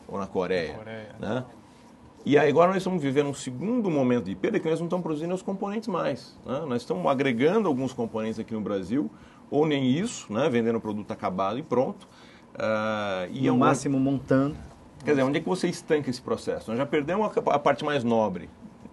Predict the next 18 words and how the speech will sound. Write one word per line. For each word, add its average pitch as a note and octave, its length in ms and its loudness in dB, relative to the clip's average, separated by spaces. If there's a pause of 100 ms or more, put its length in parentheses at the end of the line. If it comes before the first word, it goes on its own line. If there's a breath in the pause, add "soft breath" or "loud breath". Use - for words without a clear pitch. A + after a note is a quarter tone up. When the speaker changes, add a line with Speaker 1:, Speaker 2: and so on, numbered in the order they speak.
(140)
Speaker 1:
como, A2 280 -4
como G#2+ 260 -6
o - 20 0
Adi G#2 120 -4
estava G#2 240 -2
falando, A#2 320 -2
a C3+ 40 -2
respeito A#2+ 360 -6
da A#2 100 0
construção C3+ 680 -6
do A2 120 -4
projeto A2 720 0
de G2 100 -8
desenvolvimento G#2+ 400 -4
de A2 60 -14
ciência A2 160 -8
e A#2 100 -8
tecnologia. F#2+ 480 -8